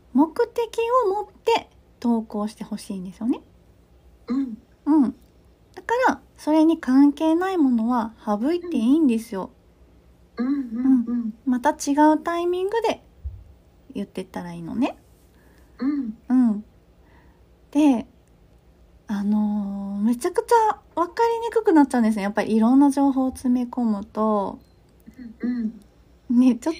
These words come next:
Speaker 1: と。
Speaker 2: 結局あれだよね。
Speaker 1: うん。うん。
Speaker 2: そうすると読まれなくなっちゃうってこともあるってことだもんね。
Speaker 1: めちゃくちゃそうなんですよ。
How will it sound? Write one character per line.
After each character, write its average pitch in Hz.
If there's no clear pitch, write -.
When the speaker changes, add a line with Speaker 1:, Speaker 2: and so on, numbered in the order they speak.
Speaker 1:
と。 -
Speaker 2:
結 294
局 262
あ 196
れ 311
だ 320
よ 247
ね。 208
Speaker 1:
う 233
ん。 -
う 214
ん。 220
Speaker 2:
そ 330
う 330
す 330
る 330
と 330
読 226
ま 330
れ 480
な 392
く -
な 233
っ 226
ち -
ゃ 311
う 440
っ -
て -
こ 269
と 220
も 202
あ 208
る 202
っ 196
て 190
こ -
と 170
だ 170
も 160
ん 165
ね。 214
Speaker 1:
め 277
ち -
ゃ 311
く 403
ち 440
ゃ 427
そ 453
う 392
な 285
ん 240
で 220
す 220
よ。 190